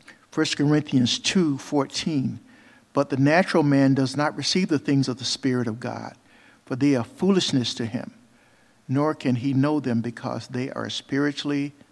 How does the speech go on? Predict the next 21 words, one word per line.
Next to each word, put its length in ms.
discerned." 840
Are 60
you 120
trusting 540
in 120
him? 280
Do 100
you 140
really 220
believe 460
him? 280
Do 100
you 320
consider 380
him 240
the 180
only 260
high 180
and 160
lofty 400
one 440